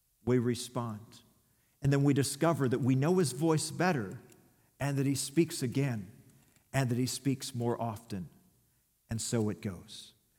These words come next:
And so as we're discerning the voice of God in our lives, what we discover today is that God's voice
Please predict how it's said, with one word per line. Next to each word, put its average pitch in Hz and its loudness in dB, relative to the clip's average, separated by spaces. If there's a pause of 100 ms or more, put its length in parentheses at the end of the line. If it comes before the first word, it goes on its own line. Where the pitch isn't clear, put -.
(260)
And 147 2
so 180 6
as 139 2
we're 156 4
discerning 226 0
the 226 0
voice 165 0
of 143 -4
God 156 2
in 135 0
our 127 2
lives, 123 -2
what 120 -4
we 139 0
discover 135 -2
today 110 -6 (960)
is - -20
that 175 2
God's 160 4
voice 147 0